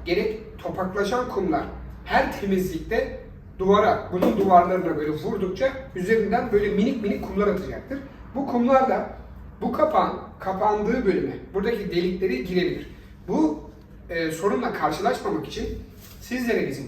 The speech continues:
önerimiz bu bölümü, şunu yere koyuyorum. Cihazımızı şu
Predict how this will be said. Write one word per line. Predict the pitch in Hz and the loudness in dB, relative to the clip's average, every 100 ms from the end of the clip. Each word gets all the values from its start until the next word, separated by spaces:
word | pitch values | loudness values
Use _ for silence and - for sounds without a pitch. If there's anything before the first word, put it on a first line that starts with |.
| - | -8
önerimiz | 180 240 202 185 - - - - - - - - - | 0 0 2 -2 -4 -10 -18 -20 -20 -20 -20 -18 -6
bu | 214 247 | 0 2
bölümü, | 233 - - - | 4 2 -2 -10
şunu | - 196 | -8 -2
yere | 190 185 185 | 0 2 0
koyuyorum. | - 139 135 - - - - - - - - - - | -2 -4 4 6 6 2 -4 -12 -16 -18 -18 -18 -14
Cihazımızı | 175 165 156 156 143 131 | -6 -4 -2 -2 -4 -4
şu | 127 | -8